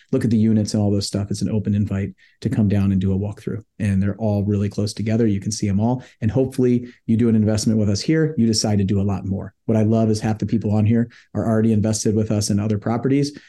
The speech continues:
And every time they get money, they're constantly messaging me saying, "What do you have? What do you have? What do you have?" And just wanna go back in and do another deal with us. And I think that's when you know you're doing a good job.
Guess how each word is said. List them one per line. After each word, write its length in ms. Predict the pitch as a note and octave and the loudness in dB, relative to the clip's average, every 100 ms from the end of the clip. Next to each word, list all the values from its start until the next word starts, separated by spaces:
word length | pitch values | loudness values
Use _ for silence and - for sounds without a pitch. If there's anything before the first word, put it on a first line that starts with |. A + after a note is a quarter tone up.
| _ | _
And 160 | A2 G#2 | -4 -2
every 220 | A#2+ B2 | 0 0
time 240 | A#2 A#2 A2 | 2 2 2
they 100 | G#2+ | 2
get 160 | A2 | 2
money, 240 | A2+ G#2+ G2 | 2 2 2
they're 120 | G2 | 0
constantly 440 | A2 G#2 A2 G2+ | -2 -2 0 0
messaging 320 | G2+ G#2+ G2+ | 0 -2 0
me 120 | G2 F#2+ | 0 0
saying, 240 | G2 G2 | 0 0
"What 100 | G#2+ | 0
do 60 | G2+ | 0
you 60 | |
have? 220 | F#2+ G2+ | 0 -4
What 80 | G#2+ | -4
do 60 | G2+ | -4
you 80 | G2+ | -4
have? 200 | G#2 G#2+ | -6 -6
What 80 | |
do 60 | G#2 | -6
you 60 | G2 | -6
have?" 300 | G2 F2 - - _ | -8 -10 -16 -20 _
And 100 | A2 | -2
just 160 | G#2 G#2 | -2 0
wanna 180 | G#2 G2 | -2 0
go 140 | G2+ | -2
back 260 | G#2 G#2 A2 | -4 -4 -4
in 120 | G#2+ | -2
and 100 | G#2 | -2
do 100 | G2 | -4
another 260 | G2+ G2+ | -4 -6
deal 180 | G2+ F#2+ | -6 -6
with 160 | E2 - | -8 -10
us. 240 | - - - | -12 -12 -2
And 120 | A2+ | -2
I 80 | A2 | 0
think 220 | B2+ G#2+ | -2 0
that's 220 | A2 - | -2 0
when 100 | A2 | 2
you 100 | G2+ | 2
know 160 | G2 G2 | 2 0
you're 160 | G2+ | -4
doing 260 | G#2 G#2+ F#2+ | -4 -6 -6
a 60 | |
good 160 | A2 F2+ | -8 -8
job. 260 | F2 - | -10 -12